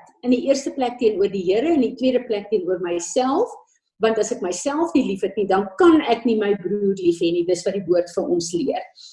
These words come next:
So hierdie is die tyd van die jaar wat ek en jy kan huis skoonmaak met hierdie fees. En vir my,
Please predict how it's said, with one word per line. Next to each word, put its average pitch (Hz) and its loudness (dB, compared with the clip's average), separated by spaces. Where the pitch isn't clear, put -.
So 277 6
hierdie 302 10
is - 4
die 285 6
tyd 277 2
van 226 4
die 220 2
jaar 175 4
wat 208 0
ek 285 4
en 302 10
jy 190 6
kan 220 -2
huis 208 2
skoonmaak 208 0
met 214 6
hierdie 247 2
fees. 202 -4
En 254 4
vir 240 6
my, 240 -2